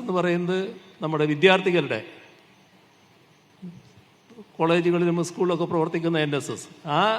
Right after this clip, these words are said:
എൻ എസ് എസ് പത്ത് കോടി രൂപ ഇതിനായി നൽകുന്നുവെന്നും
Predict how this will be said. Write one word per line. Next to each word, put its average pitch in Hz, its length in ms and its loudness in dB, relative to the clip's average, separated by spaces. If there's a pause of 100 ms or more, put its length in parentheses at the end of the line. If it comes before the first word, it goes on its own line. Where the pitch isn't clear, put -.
(220)
എൻ 165 160 0
എസ് 196 180 -2
എസ് 196 200 -2 (240)
പത്ത് 156 280 2
കോടി 185 260 8
രൂപ 160 220 4 (320)
ഇതിനായി 143 380 0 (480)
നൽകുന്നുവെന്നും 147 640 2